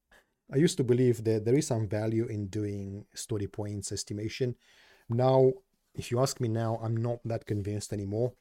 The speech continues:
because I think we spend way too much time trying to estimate something when we could be using that time to actually work on that thing and make a lot more progress and just not bother with the estimation at all.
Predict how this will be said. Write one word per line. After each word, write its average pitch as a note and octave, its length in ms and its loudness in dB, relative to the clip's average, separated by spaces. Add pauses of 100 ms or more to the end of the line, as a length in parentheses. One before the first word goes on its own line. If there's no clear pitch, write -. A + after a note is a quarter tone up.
(440)
because A2 200 -6
I A2+ 80 -2
think A#2 240 -4
we G2+ 60 -4
spend G2 300 -6
way A#2+ 140 0
too A#2+ 140 -10
much G#2+ 220 -6
time G2+ 180 -6
trying G#2 280 -8
to G2+ 120 -8
estimate G2 440 -6
something G#2 480 -6 (540)
when G#2 460 0 (120)
we G#2+ 80 -4
could G#2+ 160 -4
be G2+ 80 -4
using G#2+ 260 -2
that F#2+ 160 -4
time G#2+ 260 -6
to G#2 140 -4
actually G#2 260 -6
work G#2+ 320 -2
on G2 140 -2
that G2+ 240 -4
thing G2 280 -6 (260)
and G2 160 -6
make G2 160 -6
a G2+ 40 -4
lot F#2+ 160 -4
more G2+ 140 -6
progress F#2+ 560 -10 (420)
and G2 300 -6
just - 180 -8
not F#2+ 220 -4
bother G2 240 -4
with F#2 160 -8
the F#2+ 100 -6
estimation F#2+ 500 -10
at F2+ 100 -12
all. G2 240 -12